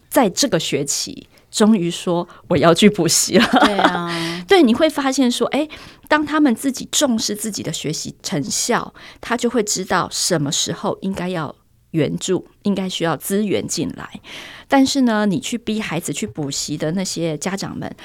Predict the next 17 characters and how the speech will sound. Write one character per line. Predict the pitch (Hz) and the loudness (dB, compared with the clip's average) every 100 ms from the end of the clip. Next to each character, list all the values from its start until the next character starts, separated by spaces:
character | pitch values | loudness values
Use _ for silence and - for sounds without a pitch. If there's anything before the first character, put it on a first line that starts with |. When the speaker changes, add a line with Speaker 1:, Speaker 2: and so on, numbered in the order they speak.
| - - | -20 -6
Speaker 1:
我 | - | -4
觉 | - | 0
得 | 180 180 | 0 0
可 | - 185 165 | -2 -2 0
能 | 160 180 | 0 -2
要 | 247 | -2
想 | 226 - 147 | -2 -4 -4
一 | 143 | -6
下， | - 214 165 | -4 -4 -4
就 | - | -4
是， | 185 170 151 - - - - | -6 -4 -4 -8 -16 -20 -4
呃， | 180 165 147 139 - 214 - - _ | 0 0 -2 -4 -6 -10 -14 -20 _
到 | 320 262 | -2 -2
底 | - 170 - - _ | -2 -6 -6 -14 _
他 | - | -6
在 | 233 240 208 - | -2 0 -2 0
那 | 226 | -2